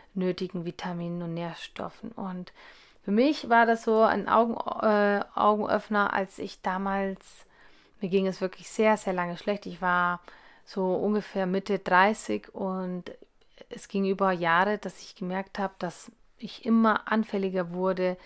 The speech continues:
Sommer wie Winter war ich erkältet, krank. Ich hatte mehrere Bluttests gemacht, ich hatte verschiedene Untersuchungen gemacht und es war immer alles in Ordnung laut Ärzte.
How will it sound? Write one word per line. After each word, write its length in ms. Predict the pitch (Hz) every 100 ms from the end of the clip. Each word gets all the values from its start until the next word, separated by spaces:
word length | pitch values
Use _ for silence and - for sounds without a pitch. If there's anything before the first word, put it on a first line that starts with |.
| - - - - -
Sommer 380 | 202 208 214 208
wie 180 | 196 180
Winter 400 | 190 190 196 180
war 260 | 170 170
ich 240 | 175 - -
erkältet, 1040 | 190 - 185 180 180 - 175 170 165 -
krank. 520 | - 196 185 180 180
Ich 160 | 196 240
hatte 180 | 240
mehrere 360 | 214 226 220 196
Bluttests 640 | 175 202 208 - 175 -
gemacht, 360 | 180 170 170 -
ich 120 | 190
hatte 140 | 208 202
verschiedene 380 | 202 - 202 202
Untersuchungen 440 | 190 175 202 202
gemacht 320 | 185 185 -
und 80 | 180
es 160 | 165 -
war 160 | 196
immer 240 | 196 208 -
alles 280 | 180 175
in 220 | - 185 -
Ordnung 640 | 208 277 - - 170 165
laut 300 | 170 170 -
Ärzte. 440 | 196 190 - -